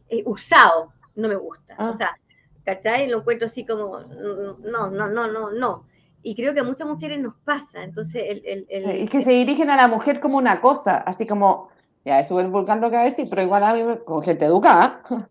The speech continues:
Speaker 1: Sí.
Speaker 2: mensajes así, "Hoy que te ves rica en la foto", algo así, yo, "Bueno, si yo subo una foto a una red
Speaker 1: <laughs>
Speaker 2: social porque a mí me gusta, me da lo mismo como me vea, mientras yo me
Speaker 1: Pero
Speaker 2: sienta bonita, me da lo mismo". Pero,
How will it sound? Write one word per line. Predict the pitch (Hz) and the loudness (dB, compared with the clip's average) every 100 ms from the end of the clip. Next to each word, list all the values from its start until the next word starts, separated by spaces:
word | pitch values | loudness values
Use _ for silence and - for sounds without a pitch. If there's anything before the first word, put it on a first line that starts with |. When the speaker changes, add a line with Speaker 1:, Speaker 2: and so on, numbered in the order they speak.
| _ | _
Speaker 1:
Sí. | 214 | -2
Speaker 2:
mensajes | 202 202 233 240 | 0 4 4 4
así, | 226 - | 4 6
"Hoy | 220 233 | 8 8
que | 214 | 6
te | 190 | 6
ves | 180 180 | 4 2
rica | 175 175 | 0 2
en | 165 | 2
la | 156 156 | 0 2
foto", | 165 180 190 190 190 | 4 6 4 4 4
algo | 190 202 | 4 0
así, | 214 226 | -2 2
yo, | 240 240 _ _ _ | 0 0 _ _ _
"Bueno, | 190 233 | -4 -2
si | 240 | 0
yo | 214 | -2
subo | 214 240 | 0 0
una | 269 262 | 2 0
foto | 254 233 143 143 _ _ _ _ _ | 2 2 0 -6 _ _ _ _ _
a | 170 | -2
una | 180 185 | 0 2
red | 202 208 | 2 0
Speaker 1:
<laughs> | |
Speaker 2:
social | 214 247 | -2 -2
porque | 262 208 | -2 -2
a | |
mí | 220 | -2
me | 240 262 | -2 -2
gusta, | 202 - _ _ _ - - | -4 -8 _ _ _ -20 -6
me | 202 | 0
da | |
lo | 240 | 2
mismo | 254 302 294 302 | 2 2 0 2
como | 294 294 | 2 2
me | 294 | 2
vea, | 262 156 - _ - | 0 -2 -4 _ -10
mientras | 185 190 208 | -6 -2 2
yo | 262 | 2
me | |
Speaker 1:
Pero | 277 | 2
Speaker 2:
sienta | 339 311 311 | 2 4 6
bonita, | 311 330 370 466 508 - _ - | 6 4 6 4 4 -6 _ 4
me | 247 | 6
da | 247 | 8
lo | |
mismo". | 185 156 151 143 - _ _ _ _ _ _ | 4 -2 -4 -10 -16 _ _ _ _ _ _
Pero, | 214 220 226 - - | 4 8 10 8 0